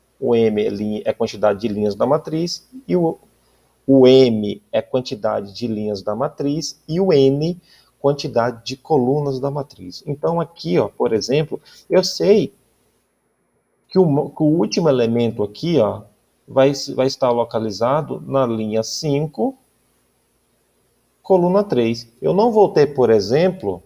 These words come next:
uma linha seis e uma coluna um. Por quê? Porque a quantidade máxima de linhas dessa matriz é cinco. Da mesma forma, eu não vou ter um A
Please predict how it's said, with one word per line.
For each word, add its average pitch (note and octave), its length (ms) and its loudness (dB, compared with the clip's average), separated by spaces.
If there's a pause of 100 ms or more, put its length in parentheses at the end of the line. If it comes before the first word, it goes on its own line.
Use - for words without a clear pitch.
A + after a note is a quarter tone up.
(1800)
uma D3 280 4
linha C3 540 2 (720)
seis C3 840 2
e C3+ 140 0
uma C3+ 200 2
coluna A#2 480 0
um. G2+ 160 -4
Por F3+ 240 -4
quê? B2+ 200 0
Porque - 260 -8
a C#3 60 0
quantidade B2 880 -2
máxima G#2+ 560 0
de G#2+ 120 -2
linhas G#2 300 0
dessa G#2 260 0
matriz B2+ 480 -2
é A3+ 120 2
cinco. D#3+ 480 -6 (360)
Da D#3+ 140 2
mesma F3+ 320 2
forma, F3+ 380 2
eu F3 80 2
não G3 180 4
vou G#3 240 0
ter E3+ 460 -2 (760)
um C#3+ 340 0
A C#3 380 0